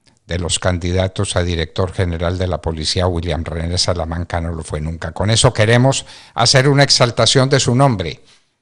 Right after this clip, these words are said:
y queremos dar un parte de tranquilidad por lo que pueda significar para la policía el hecho de que un hombre de esas calidades y condiciones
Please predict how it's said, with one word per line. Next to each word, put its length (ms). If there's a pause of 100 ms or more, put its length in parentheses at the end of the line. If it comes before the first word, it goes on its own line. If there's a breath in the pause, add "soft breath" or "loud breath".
(300)
y 120
queremos 460
dar 180
un 100
parte 400
de 120
tranquilidad 800
por 160
lo 100
que 120
pueda 380
significar 800
para 220
la 160
policía 680 (540 soft breath)
el 180
hecho 300
de 140
que 120
un 200
hombre 300
de 120
esas 320
calidades 680
y 40
condiciones 880